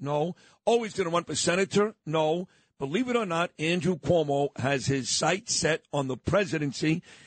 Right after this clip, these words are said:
He believes he can beat Donald Trump because of the indictments. He thinks he can beat Joe Biden.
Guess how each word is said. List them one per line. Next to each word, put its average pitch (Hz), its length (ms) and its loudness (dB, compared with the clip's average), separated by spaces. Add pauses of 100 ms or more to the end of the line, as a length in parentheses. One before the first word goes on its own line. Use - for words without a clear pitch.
(140)
He 220 140 2
believes 180 440 0
he 160 80 -2
can 131 200 -4
beat 196 280 -2
Donald 165 360 0
Trump 156 260 -2
because 147 340 0
of 139 80 -6
the 135 80 -2
indictments. 165 640 0 (240)
He - 140 2
thinks 196 260 -2
he 170 100 -2
can 143 200 -4
beat 202 320 -2
Joe 147 260 2
Biden. 190 540 -2